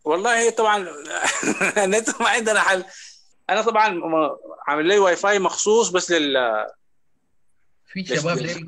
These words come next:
Speaker 2: ديل قالوا ال، ال إيه دي إس إل تقريبًا هو أفضل حل، وهم معاك في السعودية نفسهم، وقالوا ممكن يعني يحاولوا يساعدوا في، في حلول ولا كده.
Speaker 1: المشكلة
Speaker 2: فهم-
Speaker 1: نحن طبعًا بس في لود شديد فجأة كده بيجي على ال-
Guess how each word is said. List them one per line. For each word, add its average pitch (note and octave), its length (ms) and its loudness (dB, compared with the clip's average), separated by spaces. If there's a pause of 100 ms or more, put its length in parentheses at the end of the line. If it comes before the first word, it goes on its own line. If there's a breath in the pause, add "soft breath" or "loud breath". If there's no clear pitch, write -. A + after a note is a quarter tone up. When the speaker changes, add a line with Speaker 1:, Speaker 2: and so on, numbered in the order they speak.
(160)
Speaker 2:
ديل D3 120 -6
قالوا D#3+ 160 -2
ال، C#3 160 -8
ال G2+ 360 -6
إيه C#3 120 -6
دي C3 220 -6
إس G#2+ 120 -12
إل A#2 140 -8
تقريبًا A2+ 440 -12
هو A2+ 180 -8
أفضل A2 260 -12
حل، C3 260 -14 (420)
وهم D3+ 280 -6
معاك D#3 200 -4
في C3+ 60 -14
السعودية G#2+ 640 -12 (160)
نفسهم، A#2+ 520 -14
وقالوا B2 320 -10
ممكن A#2+ 240 -16
يعني F#2 200 -12
يحاولوا G#2 280 -12
يساعدوا G2 340 -10
في، E2 420 -16
في E2+ 80 -20
حلول G2+ 320 -12
ولا E2+ 140 -16
كده. - 200 -20 (500)
Speaker 1:
المشكلة F#3+ 440 0
Speaker 2:
فهم- F#3+ 40 0
Speaker 1:
نحن G3+ 180 -4
طبعًا F3+ 500 -2
بس E3+ 280 -2 (680)
في F#3+ 180 -2
لود F#3+ 280 4
شديد F3+ 400 -6
فجأة F3 300 -2
كده F3 220 -2
بيجي E3+ 200 -2
على C3 200 0
ال- A2 300 -8